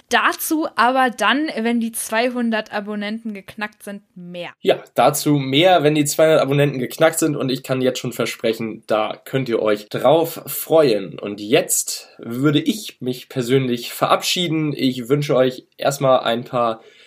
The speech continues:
Speaker 2: schöne Tage, einen schönen zweiten Advent und erstmal ein richtig schönes Fußballwochenende. Wir haben ja einige Partien, die sich lohnen anzuschauen.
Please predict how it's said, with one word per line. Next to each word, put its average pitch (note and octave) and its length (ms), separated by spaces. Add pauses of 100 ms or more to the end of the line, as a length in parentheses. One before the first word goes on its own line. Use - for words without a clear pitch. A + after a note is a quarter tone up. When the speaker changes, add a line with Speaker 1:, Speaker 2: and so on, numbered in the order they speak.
(100)
Speaker 2:
schöne G#3+ 360
Tage, C#3 480
einen C3+ 320
schönen E3+ 360
zweiten C#3 320
Advent A#2+ 440
und B2 140
erstmal C3 600
ein B2 80
richtig E3 720
schönes C#3 640
Fußballwochenende. B2 880
Wir A#2+ 100
haben B2+ 140
ja A#2+ 320 (200)
einige C#3+ 320
Partien, B2 600 (160)
die B2 80
sich A#2+ 380
lohnen A#2 320
anzuschauen. G#2+ 640